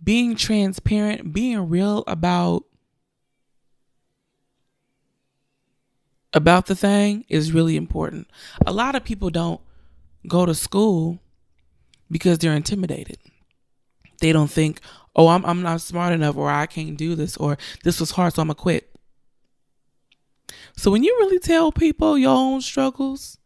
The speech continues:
in academics or where, whatever, uh, part of your life,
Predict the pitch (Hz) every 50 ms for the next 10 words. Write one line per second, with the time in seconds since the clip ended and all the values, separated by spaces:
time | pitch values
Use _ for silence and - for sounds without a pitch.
0 | _ _ _ _ _ _ _ _ _ _ _ _ _ _ _ _ _ _ _ _
1 | _ - 208 208 233 233 233 247 220 254 254 254 254 254 - - - - - -
2 | _ _ _ _ _ _ _ - 180 175 170 190 202 208 220 - - 185 175 180
3 | 180 196 214 220 240 240 240 247 254 254 247 - _ _ _ _ _ _ _ _
4 | _ _ - - 185 180 - - - 233 240 254 247 240 240 240 233 233 240 247
5 | 247 254 247 - -